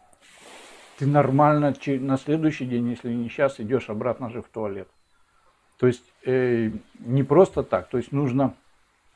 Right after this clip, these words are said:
я в день выпиваю четыре литра примерно,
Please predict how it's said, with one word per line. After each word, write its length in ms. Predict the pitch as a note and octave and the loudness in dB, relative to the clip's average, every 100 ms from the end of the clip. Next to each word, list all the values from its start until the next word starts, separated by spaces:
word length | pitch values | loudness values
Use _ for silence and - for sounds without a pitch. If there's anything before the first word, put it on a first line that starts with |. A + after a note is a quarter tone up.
| _ _ _ - | _ _ _ 0
я 180 | B2+ C3 | 6 6
в 80 | A2 | 6
день 220 | C3+ E3+ | 0 2
выпиваю 680 | B2+ A2+ B2 C#3+ C#3 B2+ - - | 0 2 6 8 8 6 -4 -16
четыре 440 | C3+ - E3+ D#3+ | -14 -4 -2 0
литра 440 | C#3+ D#3+ C3 C3 B2 - | -2 -4 2 2 2 -4
примерно, 600 | A#2+ C3+ C#3+ B2+ C3 | 0 2 2 2 -2